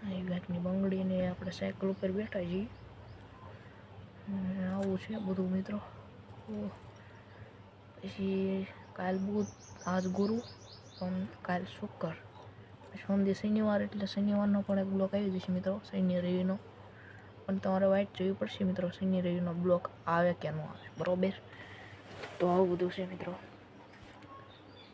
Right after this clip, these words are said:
મિત્રો, સૂર્ય દાદા સામે આવે છે. એટલે મેં કીધું, "અહીં ક્યાં વહી જાય?" તો જોઈ શકો છો, પાછા આપણે હતા ને અહીંયા આવતા રહ્યા છીએ. તો ચાલો, એ જોઈએ આપણે અંદર.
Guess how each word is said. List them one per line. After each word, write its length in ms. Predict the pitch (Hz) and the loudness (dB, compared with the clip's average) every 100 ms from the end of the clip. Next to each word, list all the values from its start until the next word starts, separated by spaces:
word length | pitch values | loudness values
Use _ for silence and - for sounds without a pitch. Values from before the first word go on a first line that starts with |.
| - - 196 196 | -20 -12 -8 -4
મિત્રો, 640 | 190 202 202 202 202 208 - - - - - - - - | -2 -2 -2 0 0 -2 -6 -14 -18 -16 -14 -14 -14 0
સૂર્ય 360 | 214 214 214 | 2 6 4
દાદા 260 | 196 202 190 202 - 226 | 4 2 0 -2 -6 -4
સામે 220 | 226 214 | 0 0
આવે 220 | 185 180 | 0 -2
છે. 140 | 185 | -2
એટલે 760 | - - - - - - - - | -8 -16 -16 -16 -14 -16 -8 -2
મેં 160 | 226 220 | 0 0
કીધું, 240 | 214 190 | 0 0
"અહીં 180 | 180 185 | -2 -4
ક્યાં 160 | 175 160 | -2 0
વહી 100 | 160 | 0
જાય?" 140 | 165 170 - - 226 - - - - - - - - - - - - - - - | -2 -4 -4 -4 -12 -14 -16 -16 -16 -16 -18 -18 -16 -16 -14 -14 -14 -14 -14 -6
તો 260 | 185 185 | -4 -2
જોઈ 200 | 180 185 | -2 -2
શકો 280 | 190 214 196 | -2 -2 -4
છો, 260 | 190 190 190 - - | 0 0 0 -4 -2
પાછા 300 | - 185 - | 0 2 4
આપણે 260 | 185 185 180 | 4 6 2
હતા 200 | 175 185 | 4 4
ને 160 | 185 185 | 4 4
અહીંયા 260 | 185 185 | 2 2
આવતા 200 | 196 - | -2 0
રહ્યા 140 | 175 170 | 0 -2
છીએ. 200 | - 226 - - - - - - - - - - 175 160 160 - - - - - - | -4 -12 -12 -18 -18 -18 -18 -18 -18 -18 -16 -6 -4 -2 -4 -10 -14 -14 -16 -14 -10
તો 60 | |
ચાલો, 340 | 170 175 190 190 | -6 -4 0 0
એ 160 | 185 | 2
જોઈએ 340 | 175 190 190 180 | 0 2 2 2
આપણે 200 | - 180 | 2 0
અંદર. 220 | 185 202 | -2 -2